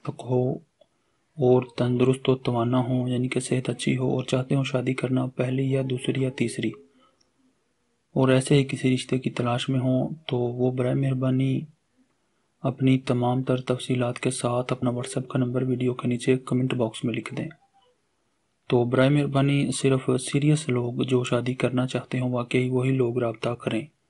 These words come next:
तो हम आपसे बहुत जल्द रब्ता करेंगे और इस फैमिली से आपको मिलवा देंगे। अगर आपके नसीब में हुआ तो ये रिश्ता ज़रूर आपके लिए खुशियाँ लाएगा।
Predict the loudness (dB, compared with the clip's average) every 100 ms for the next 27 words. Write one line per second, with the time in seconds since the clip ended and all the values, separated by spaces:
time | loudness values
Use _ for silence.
0 | _ _ _ _ _ _ _ _ _ _
1 | _ _ -2 0 2 2 0 0 2 4
2 | 2 0 -4 0 0 0 0 -2 0 0
3 | 0 2 2 0 -2 -2 0 -2 -2 -4
4 | -4 -4 0 0 2 2 2 0 0 -4
5 | -4 -2 -2 -2 -2 -2 -2 0 0 0
6 | -2 -2 -6 -2 -2 0 -4 -2 0 0
7 | -2 -4 -8 -6 -4 -4 -4 -8 -6 -8
8 | -8 -8 -10